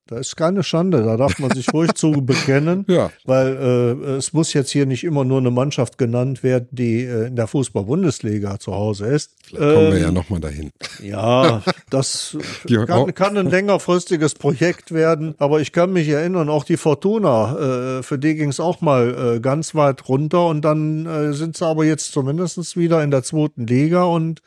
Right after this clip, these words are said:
Speaker 1: hätten das Potenzial gehabt, auch anzuklopfen, aber die haben, glaub ich, zu viele Punkte liegen lassen in dieser Saison. Äh, ja, lieber Frank, äh, wenn wir Feste feiern mit der Freischar. Wir haben ja jetzt schon das ein oder andere Fest erlebt, was auch unter deiner,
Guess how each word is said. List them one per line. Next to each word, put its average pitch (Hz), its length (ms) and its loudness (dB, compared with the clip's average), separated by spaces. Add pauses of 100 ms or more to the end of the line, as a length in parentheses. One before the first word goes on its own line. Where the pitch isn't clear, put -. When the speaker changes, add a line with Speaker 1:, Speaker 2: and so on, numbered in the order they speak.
Speaker 1:
hätten 190 380 0
das 170 200 2
Potenzial 160 680 2
gehabt, 160 320 2
auch 165 120 0
anzuklopfen, 139 920 -2
aber 156 220 -2
die 156 120 2
haben, 165 260 2
glaub 147 180 2
ich, 131 80 0
zu 147 100 -4
viele 156 300 0
Punkte 143 380 2
liegen 95 380 0
lassen 92 360 -12
in 104 120 -8
dieser 95 320 -10
Saison. - 380 -16 (240)
Äh, 147 220 2
ja, 170 220 4
lieber 165 320 4
Frank, 165 640 0
äh, 147 420 2 (200)
wenn 151 280 2
wir 151 140 4
Feste 143 380 2
feiern 107 480 -4
mit 120 140 -8
der 120 120 -2
Freischar. 107 680 -12 (100)
Wir 123 140 -4
haben 135 400 -6
ja 127 160 2
jetzt 127 200 0
schon 123 180 -2
das 120 260 -2
ein 139 240 0
oder 120 160 2
andere 139 380 2
Fest - 340 0
erlebt, 135 520 -2
was 127 180 -2
auch - 140 -10
unter 123 320 -4
deiner, 147 580 2